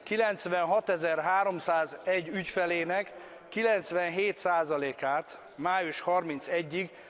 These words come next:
kártalanítja a befektetővédelmi alap. Tehát még egyszer mondom, több mint kilencvenezer kisbefektetőt kártalanít a befektetővédelmi alap.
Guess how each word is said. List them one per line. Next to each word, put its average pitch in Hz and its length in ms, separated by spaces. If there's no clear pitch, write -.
kártalanítja 156 1080
a 135 100
befektetővédelmi 143 960
alap. 120 280
Tehát - 180
még 180 160
egyszer 156 240
mondom, 180 440
több 180 160
mint 185 180
kilencvenezer 156 1000
kisbefektetőt 156 1120
kártalanít 165 880
a 123 80
befektetővédelmi 156 1040
alap. 127 240